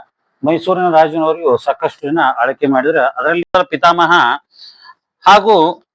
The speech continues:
ದಕ್ಷಿಣ ಪತೇಶ್ವರ, ದಕ್ಷಿಣ ಪರಮೇಶ್ವರ ಎಂದು ಬಿರುದಾಂಕಿತ ಕನ್ನಡ ನಾಡಿನ ಇವತ್ತಿನ ಬಾದಾಮಿಯ ಚಾಲುಕ್ಯರ ದೊರೆ, ವಾದ-, ವಾತಾಪಿಯ ದೊರೆ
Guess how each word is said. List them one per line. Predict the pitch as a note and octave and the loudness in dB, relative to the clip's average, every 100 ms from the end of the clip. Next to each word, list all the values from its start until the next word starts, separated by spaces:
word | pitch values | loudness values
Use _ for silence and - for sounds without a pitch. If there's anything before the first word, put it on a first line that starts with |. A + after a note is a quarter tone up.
| _ _ _ _ _ _ _ _ _ _ A3 | _ _ _ _ _ _ _ _ _ _ -2
ದಕ್ಷಿಣ | F3+ - A3 | -2 0 0
ಪತೇಶ್ವರ, | G#3 F#3+ G3+ - G#3 | 0 0 -2 2 2
ದಕ್ಷಿಣ | F#3+ D3+ C3 D#3 F#3+ F#3 | 2 0 -2 -4 -2 -2
ಪರಮೇಶ್ವರ | D#3 E3 G3 - G#3 | -2 -2 -4 -2 0
ಎಂದು | G3+ G3 F#3+ | 0 0 -4
ಬಿರುದಾಂಕಿತ | D#3+ D#3 D#3+ E3+ F3+ F3 E3 F#3 C3+ D#3 - _ - _ | -4 -6 0 2 2 -2 -2 2 2 -2 -12 _ -20 _
ಕನ್ನಡ | - G3 G3 | -4 0 2
ನಾಡಿನ | F#3+ F3+ F#3 F3+ F#3 F3+ C#3 D3+ _ _ _ _ | 4 4 4 2 2 2 2 -2 _ _ _ _
ಇವತ್ತಿನ | D#3 G3 G3+ G3+ | -2 0 0 0
ಬಾದಾಮಿಯ | F#3 D3 D#3 F#3 F#3 F#3 F3+ C3 - _ _ _ - | 2 4 6 4 4 0 2 2 -2 _ _ _ 0
ಚಾಲುಕ್ಯರ | D#3+ F3 F#3 F#3 F3 | 2 2 -2 -2 0
ದೊರೆ, | D#3+ F3+ | 0 0
ವಾದ-, | C3+ C3+ D#3 F3+ E3+ | 0 2 4 4 2
ವಾತಾಪಿಯ | C#3 - F#3 F#3 F#3+ F#3+ C3+ - _ _ B2 | -2 2 0 2 0 2 0 -2 _ _ -4
ದೊರೆ | F3+ D3 A#2+ - | -2 -2 -4 -10